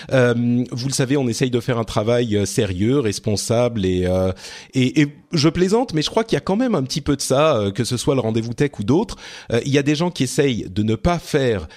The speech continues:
du, du BuzzFeed et des chatons avec la politique ou avec la tech et de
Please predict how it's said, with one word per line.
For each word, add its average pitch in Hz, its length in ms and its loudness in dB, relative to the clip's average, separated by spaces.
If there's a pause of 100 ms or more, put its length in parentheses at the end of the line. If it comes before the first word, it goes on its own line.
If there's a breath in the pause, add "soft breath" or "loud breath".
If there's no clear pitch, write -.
(260 loud breath)
du, 101 380 -2
du 113 160 -2
BuzzFeed 127 640 0
et 127 100 2
des 127 100 2
chatons 135 400 0
avec 104 220 -2
la 104 100 -2
politique 113 480 -4
ou 117 80 2
avec 104 220 -2
la 107 100 0
tech 170 280 0
et 113 60 0
de 104 280 0